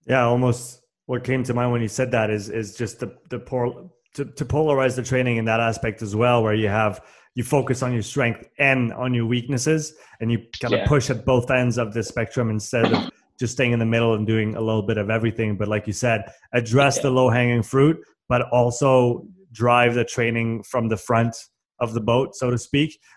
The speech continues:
Speaker 1: Uh, and like you
Speaker 2: Yeah.
Speaker 1: said, from a psychological
Speaker 2: Hundred percent.
Speaker 1: standpoint, it's a lot easier for the guys to work on the things they're good at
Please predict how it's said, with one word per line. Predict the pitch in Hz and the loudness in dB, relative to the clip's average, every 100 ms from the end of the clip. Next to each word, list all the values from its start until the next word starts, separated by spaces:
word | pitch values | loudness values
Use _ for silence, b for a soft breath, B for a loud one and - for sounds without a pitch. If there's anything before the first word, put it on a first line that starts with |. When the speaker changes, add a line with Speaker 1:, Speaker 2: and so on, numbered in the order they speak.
| _ | _
Speaker 1:
Uh, | 110 107 110 120 | -2 0 0 0
and | 120 | 0
like | 117 107 | 0 2
you | |
Speaker 2:
Yeah. | 101 | 2
Speaker 1:
said, | 127 101 | 2 -2
from | 123 117 | -4 -2
a | |
psychological | 113 131 117 113 117 110 101 | -2 -2 0 2 2 2 2
Speaker 2:
Hundred | 117 | 0
percent. | - | 0
Speaker 1:
standpoint, | 123 120 120 117 110 | 0 0 0 0 -2
it's | - | -2
a | 110 | 0
lot | 110 113 - | 0 0 -2
easier | 123 113 117 | -4 0 -2
for | - | -2
the | 110 | -6
guys | 107 107 - | -4 -4 -4
to | 107 | -4
work | 110 120 | -4 -4
on | |
the | 117 | -4
things | 101 120 101 | -2 -4 -2
they're | 104 | -4
good | 98 113 | 0 0
at | 98 | -2